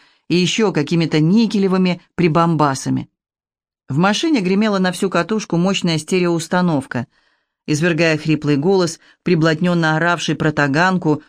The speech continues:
полную огня. Разом распахнулись все дверцы, и из машины,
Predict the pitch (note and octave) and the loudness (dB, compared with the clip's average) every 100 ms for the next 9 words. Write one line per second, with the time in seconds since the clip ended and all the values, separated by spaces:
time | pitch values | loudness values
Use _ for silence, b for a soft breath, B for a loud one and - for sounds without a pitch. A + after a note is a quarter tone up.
0 | B - E3+ D#3+ D#3 D3+ D#3 D#3 D3 C#3 | B -2 0 2 2 0 0 -2 0 0
1 | C3+ _ _ _ _ _ _ _ D#3+ F3 | -2 _ _ _ _ _ _ _ -2 0
2 | E3 D3+ D3 - D#3 D#3+ D#3 D3 - D3+ | 2 0 -2 -2 -2 0 0 0 -2 -2
3 | C#3 F#3 F#3+ F3+ E3 - B B B - | 0 0 0 -2 -2 -4 B B B -2
4 | F#3 F#3 G3 F#3+ C4 B3+ G#3+ | 0 2 0 0 0 2 2